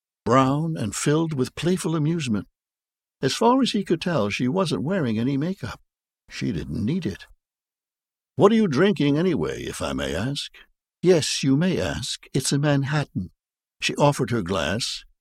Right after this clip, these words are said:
"Would you like a taste before Clarence mixes your drink?" Warren coughed conspicuously and nudged him with his elbow. Bernie's fingertips brushed hers as he took the glass. The drink was a bit sweet, but it went down smooth,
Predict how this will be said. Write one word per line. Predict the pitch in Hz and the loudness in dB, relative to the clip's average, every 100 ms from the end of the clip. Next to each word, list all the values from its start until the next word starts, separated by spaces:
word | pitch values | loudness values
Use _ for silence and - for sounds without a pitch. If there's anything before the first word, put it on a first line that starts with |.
| _ | _
"Would | 170 | 0
you | 196 | 4
like | 185 180 | 4 2
a | 175 | 0
taste | - 151 156 - | 0 0 0 -6
before | 156 147 139 | -2 -2 0
Clarence | 151 147 143 147 | 2 2 2 0
mixes | 151 143 - 135 | -2 -2 -2 -2
your | 135 | -2
drink?" | 135 147 202 - _ _ _ _ _ _ _ _ _ | -2 -4 -4 -10 _ _ _ _ _ _ _ _ _
Warren | 131 151 135 131 | 4 6 6 2
coughed | - 127 117 - | 0 -4 -4 -6
conspicuously | 110 98 - 175 - 101 82 - 98 | -4 -4 0 -2 0 -4 -4 -4 -4
and | 82 85 | -4 -2
nudged | 98 175 160 - | 0 -2 -2 -8
him | 71 67 | -8 -6
with | 87 | -4
his | 92 90 | -4 -4
elbow. | 123 147 73 - 76 - _ _ _ _ _ _ _ - | -4 -4 -8 -10 -14 -20 _ _ _ _ _ _ _ 0
Bernie's | 139 196 226 196 | 6 6 6 2
fingertips | - 139 110 85 98 98 - | 2 2 2 0 -4 -4 -6
brushed | 73 104 117 - | -4 -4 -2 -8
hers | - 147 78 82 - | -4 -2 -2 -6 -6
as | 78 101 | -6 -6
he | |
took | - 107 - | -6 -10 -8
the | 87 | -8
glass. | - 101 151 - - _ _ _ - | -6 -6 -8 -10 -12 _ _ _ -4
The | 147 | 0
drink | 151 254 240 | 4 4 4
was | 180 151 | 0 0
a | |
bit | 117 120 | 2 2
sweet, | - - 277 196 196 - _ _ - | 2 -4 -2 -2 -4 -10 _ _ -6
but | - | -4
it | - | -2
went | 196 220 - | 0 -2 -2
down | 156 151 170 | -4 -2 -2
smooth, | - - 165 90 76 - | -4 -2 -2 -2 -6 -12